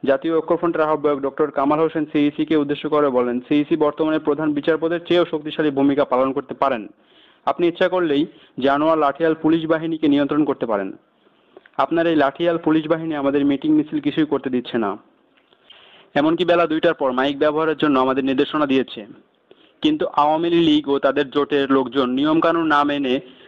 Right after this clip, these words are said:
পুলিশের সহায়তায় প্রচার চালিয়ে যাচ্ছে। পুলিশ ও আওয়ামী লীগের গুন্ডা বাহিনী আমাদের উপর হামলা করছে। তিনি ক্ষোভ প্রকাশ করে আরও বলেন, আমাদের প্রার্থীদের জীবনের দাম না থাকলেও কর্মীদের জীবনের দাম রয়েছে, তাদের তো রক্ষা করতে হবে।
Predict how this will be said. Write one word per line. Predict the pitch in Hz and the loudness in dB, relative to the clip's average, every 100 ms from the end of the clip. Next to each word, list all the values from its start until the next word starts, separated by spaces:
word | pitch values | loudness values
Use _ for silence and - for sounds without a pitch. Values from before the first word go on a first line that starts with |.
| _ - | _ 0
পুলিশের | 151 151 185 | 0 2 0
সহায়তায় | 175 165 160 160 147 135 | 2 2 2 0 0 0
প্রচার | 151 156 | 0 0
চালিয়ে | 151 143 135 | 0 0 0
যাচ্ছে। | 127 117 - 107 - - _ _ _ - _ - | 0 -2 -4 -6 -8 -18 _ _ _ -20 _ -2
পুলিশ | 165 185 185 | 2 2 0
ও | 175 | 0
আওয়ামী | 151 147 156 | 2 2 2
লীগের | 165 165 160 160 | 2 2 4 2
গুন্ডা | 135 143 156 | 0 0 2
বাহিনী | 151 147 156 | 0 0 0
আমাদের | 131 135 143 | 0 2 2
উপর | 147 143 | 0 0
হামলা | 127 135 139 | -2 0 0
করছে। | 131 - - 98 - - | -2 -8 -10 -10 -14 -4
তিনি | 143 143 | 0 0
ক্ষোভ | - 160 | 0 -2
প্রকাশ | - 170 160 | 0 0 -2
করে | 165 147 | 0 2
আরও | 139 151 | 2 2
বলেন, | 131 113 107 - _ - - - | 0 0 -4 -12 _ -20 -20 -4
আমাদের | 120 143 156 | 0 2 2
প্রার্থীদের | 151 139 - 160 151 | 2 -2 -2 -6 -2
জীবনের | 143 151 151 | 0 2 0
দাম | 127 135 | 0 0
না | 147 | 0
থাকলেও | 151 151 127 | -2 -4 -4
কর্মীদের | 117 131 131 143 139 | 0 0 2 0 0
জীবনের | 135 135 120 | -2 0 2
দাম | 117 120 | 2 2
রয়েছে, | 117 107 - 95 - _ _ - - - | -2 -2 -10 -12 -16 _ _ -20 -20 -4
তাদের | 131 143 | 0 0
তো | 147 170 | 0 0
রক্ষা | 156 147 | 0 -2
করতে | 120 113 | -4 -6
হবে। | 107 101 | -6 -6